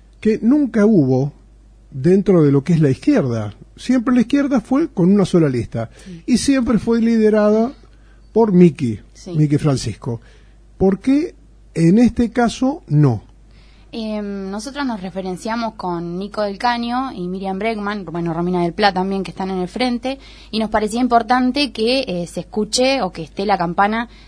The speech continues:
Speaker 2: de, eh, de esta lista,
Speaker 1: Ujú.
Speaker 2: que es, eh, bueno, eh, una lista que, que hace diez años que viene, eh, apo-, eh, apoyando y, y tratando de, de, y luchando para un frente único de izquierda, tan pedido también por toda la, por la izquierda,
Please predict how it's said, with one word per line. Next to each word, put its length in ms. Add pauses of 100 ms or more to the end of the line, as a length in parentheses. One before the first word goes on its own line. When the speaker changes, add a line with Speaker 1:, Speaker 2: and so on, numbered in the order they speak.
Speaker 2:
de, 380
eh, 340
de 140
esta 200
lista, 400 (140)
Speaker 1:
Ujú. 160
Speaker 2:
que 320
es, 200
eh, 120
bueno, 380
eh, 320
una 200
lista 280
que, 500
que 80
hace 240
diez 280
años 280
que 160
viene, 640
eh, 40
apo-, 280
eh, 420
apoyando 720
y, 320
y 20
tratando 480
de, 240
de, 80
y 80
luchando 480
para 180
un 120
frente 520 (280)
único 320
de 80
izquierda, 500 (240)
tan 220
pedido 360
también 280
por 180
toda 300
la, 80 (200)
por 140
la 60
izquierda, 520